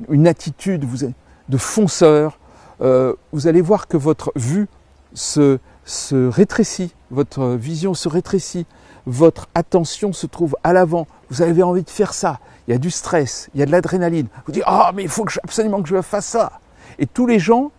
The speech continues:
qui viennent à ce moment-là, toutes les personnes qui viennent à ce moment-là deviennent des gêneurs, des obstacles. Vous avez ça à faire pour demain,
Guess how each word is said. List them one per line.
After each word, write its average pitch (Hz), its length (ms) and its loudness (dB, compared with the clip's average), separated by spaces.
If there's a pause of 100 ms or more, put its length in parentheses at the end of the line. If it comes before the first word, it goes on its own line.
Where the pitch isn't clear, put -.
(120)
qui 175 140 -4
viennent 156 580 0
à 127 80 -6
ce - 160 -8
moment-là, 156 320 -2 (340)
toutes - 300 -8
les 156 140 4
personnes 190 580 -2
qui 160 120 -10
viennent 139 380 -4
à 131 100 -4
ce - 220 -10
moment-là 139 420 -4 (400)
deviennent 151 460 0
des 147 120 4
gêneurs, 156 420 2
des 147 180 2
obstacles. - 480 -4 (540)
Vous 131 180 0
avez 143 160 2
ça - 240 -2
à 180 80 -2
faire 175 200 -2
pour 180 180 -2
demain, 202 260 6